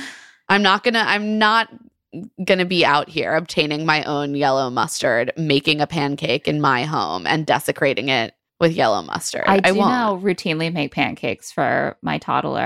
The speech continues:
Speaker 2: and I'm like, "How would he feel if mommy <laughs> just squirted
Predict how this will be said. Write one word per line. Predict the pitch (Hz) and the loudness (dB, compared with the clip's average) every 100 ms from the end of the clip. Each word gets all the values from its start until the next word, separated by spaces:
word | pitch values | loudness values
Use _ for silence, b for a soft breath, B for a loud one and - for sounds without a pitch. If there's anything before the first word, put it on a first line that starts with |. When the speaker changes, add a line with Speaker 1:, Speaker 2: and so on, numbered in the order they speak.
| 117 | -2
Speaker 2:
and | - 165 | -6 -8
I'm | 170 | -6
like, | 147 151 151 _ _ _ _ _ | -4 -4 -6 _ _ _ _ _
"How | - 165 | 2 2
would | 190 190 | 2 -2
he | 196 | -4
feel | 208 165 143 - 60 82 - - | -2 -2 -2 0 -2 -4 -8 -4
if | 156 180 156 | -2 -2 -2
mommy | 135 - 165 | -2 -2 -4
<laughs> | |
just | - - 233 - | -4 0 0 0
squirted | - - 285 269 | -6 -6 -2 -2